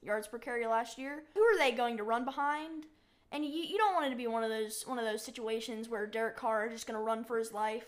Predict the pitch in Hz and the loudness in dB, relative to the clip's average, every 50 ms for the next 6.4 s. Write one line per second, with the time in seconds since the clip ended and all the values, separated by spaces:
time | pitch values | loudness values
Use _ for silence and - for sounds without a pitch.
0 | - - - 240 240 226 - - 240 247 240 247 240 247 254 262 269 277 269 233 | -6 0 2 2 4 4 4 2 2 0 0 -2 -6 -4 -4 -4 -4 -4 -6 -6
1 | 240 - 254 233 220 - - - - - - - - _ _ - - 403 370 - | -8 -6 -6 -6 -6 -8 -10 -10 -14 -20 -20 -20 -20 _ _ 2 4 4 4 4
2 | - 262 262 226 220 226 220 214 208 208 - - - 254 233 214 220 208 - 233 | 2 2 2 4 4 2 0 0 0 0 0 -2 -2 -2 -2 -2 -4 -6 -10 -8
3 | 240 240 220 220 226 240 247 240 247 - - - - - - 403 277 240 247 226 | -6 -4 -4 -2 -2 -4 -6 -8 -10 -12 -14 -12 -8 -4 -2 -2 0 0 0 2
4 | 220 226 196 165 214 214 214 214 220 214 220 220 220 226 226 220 220 220 220 - | 2 2 0 -2 -4 -6 -6 -6 -6 -4 -2 -2 -2 -2 -2 -2 -4 -6 -6 -4
5 | - 226 226 226 226 226 226 233 240 240 233 - 226 226 226 226 226 247 247 - | -2 0 0 0 0 0 -2 -2 -4 -6 -6 -4 -2 0 0 0 -2 -2 -4 -10
6 | - 226 233 226 208 214 - - | -12 -10 -10 -10 -8 -8 -10 -10